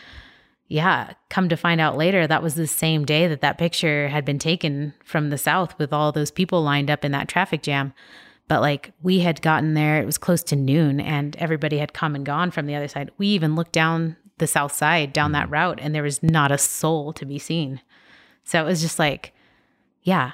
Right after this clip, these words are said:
Speaker 1: for a minute, I was like, "Are we on the wrong mountain?" <laughs> Or, like, "Am I dead? Like, this shouldn't be happening."
Speaker 2: Sure. I mean, it, it comes off as amazing, but I think in the background, there's also the fact that you had been preparing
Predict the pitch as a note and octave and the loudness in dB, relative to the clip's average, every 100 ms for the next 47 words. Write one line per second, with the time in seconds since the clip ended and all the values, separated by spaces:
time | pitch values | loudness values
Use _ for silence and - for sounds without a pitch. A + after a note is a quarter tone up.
0 | - - D#3 D#3 F3 D#3+ C3+ C#3+ C#3+ - | -8 -2 0 2 2 2 0 0 -4 -6
1 | D#3+ D#3+ E3+ D#3 C#3 D3 D3 D3+ D3+ A#2+ | -6 -4 -2 -4 -6 -4 -2 -2 -4 -8
2 | D3 D3 C4+ C#4 C#4+ C#4 - B2+ - - | -4 2 2 2 2 0 -4 -4 0 0
3 | - - E3+ D3+ D3+ D3+ C#3+ C#3 D#3 D3+ | 0 -4 -4 -2 -2 -4 -4 -2 0 2
4 | A#3+ A#3 F#3+ - D3+ - F3 F3+ - - | 2 -2 -4 -8 -8 -10 -10 -10 -12 -10
5 | - D3 C3 C#3+ - - - G3+ - _ | -6 -6 -6 -10 -10 -10 -10 -10 -14 _
6 | _ _ - - F3 F2+ G#2+ B2 A2+ - | _ _ -2 2 4 4 2 2 0 0
7 | B2 A#2 G#2+ - D#3 D3+ C3+ A2+ G#2+ G2 | 0 2 -2 -2 -2 2 0 2 0 0
8 | F#2+ A2 A#2 A2+ G2 F2 F2 F#2+ F#2+ - | 2 2 2 2 0 -4 -2 0 0 2
9 | A#2 G2+ G#2+ F#2+ F2+ G2+ F#2+ - F#2 E2 | 0 0 0 0 0 2 0 0 -2 -2
10 | D#2+ F2+ E2+ F2+ F2+ - F#2+ E2+ E2+ - | -2 -2 0 2 2 0 -2 -2 -4 -6
11 | G2+ - F2 D#2+ E2+ F2+ F2+ - F2+ E2 | -6 -2 0 0 -4 -10 -10 -2 0 0
12 | - _ - _ _ G2+ G2 A2 G2+ F2+ | -4 _ -20 _ _ 0 4 4 2 0
13 | F#2 E2+ - F2+ D#2+ - A2+ G#2 E2+ D#2+ | 0 -2 -4 -4 -2 0 2 4 2 -2
14 | D#2+ | -6